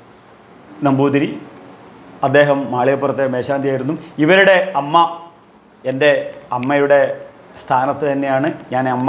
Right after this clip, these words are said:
എന്നാണ് വിളിക്കൽ. ഞാൻ കണ്ണൂരിൽ നിന്നും ഈ കോട്ടയത്തേക്ക്, വൈക്കത്തേക്ക്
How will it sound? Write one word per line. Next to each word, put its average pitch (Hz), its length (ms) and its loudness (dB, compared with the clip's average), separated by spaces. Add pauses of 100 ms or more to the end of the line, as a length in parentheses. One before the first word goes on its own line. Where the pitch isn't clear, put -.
എന്നാണ് 139 200 0
വിളിക്കൽ. 127 320 -2 (640)
ഞാൻ 139 120 2 (460)
കണ്ണൂരിൽ 143 480 2
നിന്നും 139 220 0 (1040)
ഈ - 20 0 (760)
കോട്ടയത്തേക്ക്, 135 640 2 (160)
വൈക്കത്തേക്ക് 135 640 0